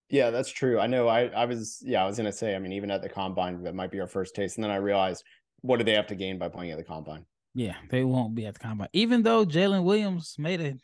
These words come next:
Speaker 2: big name for himself, he jumped in the lottery because of his performance at the combine, and he's gonna be first team all rookie. <laughs> So, it, I'm, I'm curious to see if other agents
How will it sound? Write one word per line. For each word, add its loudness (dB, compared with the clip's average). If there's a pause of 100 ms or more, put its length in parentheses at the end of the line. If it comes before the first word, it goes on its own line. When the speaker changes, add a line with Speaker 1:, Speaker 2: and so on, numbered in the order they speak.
(100)
Speaker 2:
big -2
name 0
for -6
himself, -8
he -4
jumped -2
in 0
the 0
lottery -2
because -6
of -8
his -4 (560)
performance 0
at 0
the -8
combine, -2 (160)
and -4 (720)
he's -16
gonna 0
be 0
first 0
team 0
all 0
rookie. -6 (160)
<laughs> 2
So, -6 (500)
it, -10 (120)
I'm, -8
I'm -2
curious 2
to -6
see 0
if -2
other -2
agents -6